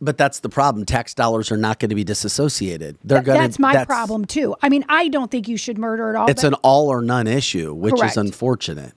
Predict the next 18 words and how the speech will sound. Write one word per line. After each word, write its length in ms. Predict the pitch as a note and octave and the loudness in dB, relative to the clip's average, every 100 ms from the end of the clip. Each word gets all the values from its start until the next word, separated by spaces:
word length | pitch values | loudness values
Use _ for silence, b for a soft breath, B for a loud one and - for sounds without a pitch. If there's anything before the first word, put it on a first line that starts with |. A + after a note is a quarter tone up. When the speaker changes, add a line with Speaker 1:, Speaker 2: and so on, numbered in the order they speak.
| - | 0
Speaker 2:
And 160 | C#4 | 4
that 160 | C4 B3+ | 4 4
is 180 | C4 A#3+ | 0 -2
a 60 | |
shame, 280 | A#3 C#4+ C#4 | -4 -2 -4
because 200 | F#3+ B3+ | -2 -2
if 140 | A#3+ A3+ | -2 -2
you're 300 | D4 F#4+ E4+ | 0 4 4
a 60 | |
libertarian, 1120 | B3 G#3+ B3+ A#3+ B3+ - B3+ B3 A#3 G3 F#3+ F3 B B - | 2 2 2 2 -2 -4 -4 -2 -2 -2 -4 -8 B B 0
you 220 | A3 D#4 | 6 6
would 320 | B3+ D#4 B3+ | 6 2 2
be 160 | A#3 G#3+ | 0 -2
pro-choice. 800 | - A3 F#3+ - G#3 - - - | -2 -2 -2 -4 -8 -8 -10 0
You, 140 | B3+ C#4+ | 4 6
you 200 | C#4 C#4+ | 6 6
would 240 | F4 C4+ | 4 2
be. 260 | F#3+ A2 | -4 -8